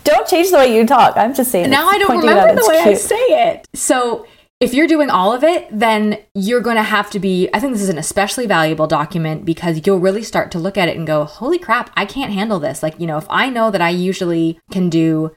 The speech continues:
Speaker 2: I don't know, let's say twenty billable hours a week, 'cause I feel like for principal designers, that's kind of a, an industry standard I've heard is a good average is about half your time should be billable.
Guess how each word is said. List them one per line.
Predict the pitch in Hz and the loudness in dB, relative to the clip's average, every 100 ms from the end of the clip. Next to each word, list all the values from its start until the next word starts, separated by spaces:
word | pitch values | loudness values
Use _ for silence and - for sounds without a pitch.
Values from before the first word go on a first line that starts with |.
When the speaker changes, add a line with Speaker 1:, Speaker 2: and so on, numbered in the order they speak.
| _ | _
Speaker 2:
I | 190 170 | -6 -4
don't | |
know, | 143 | -4
let's | 170 - | -4 -2
say | 175 | -2
twenty | 160 - 208 214 | -2 -4 -2 0
billable | 185 175 170 | 0 0 0
hours | 147 147 147 | 0 0 -4
a | 143 | -6
week, | 98 85 | -8 -8
'cause | - 170 | -6 -4
I | 170 | -4
feel | - 175 | -2 0
like | 170 - | 0 -2
for | 156 | -6
principal | 156 208 208 214 196 | -4 -4 -4 -2 -4
designers, | 180 165 151 156 147 160 | -2 -2 -4 -4 -6 -6
that's | - 151 - | -4 -4 -4
kind | - 185 | -6 -2
of | 170 156 | -2 -2
a, | 151 185 | -2 -4
an | 165 | -4
industry | 175 170 - | -4 -4 -6
standard | 165 170 156 156 | -6 -4 -4 -4
I've | 156 156 | -4 -4
heard | 160 151 | -6 -6
is | 156 - | -8 -6
a | 180 165 - | -6 -6 -6
good | 240 240 226 | 0 2 2
average | 175 175 160 160 | 2 0 0 -2
is | 160 | -4
about | 160 170 | -4 -4
half | - 254 262 | -4 -6 -6
your | 247 | -10
time | 196 180 180 | -8 -6 -6
should | 175 | -6
be | 156 | -8
billable. | - 127 147 175 254 | -6 -6 -6 -4 -6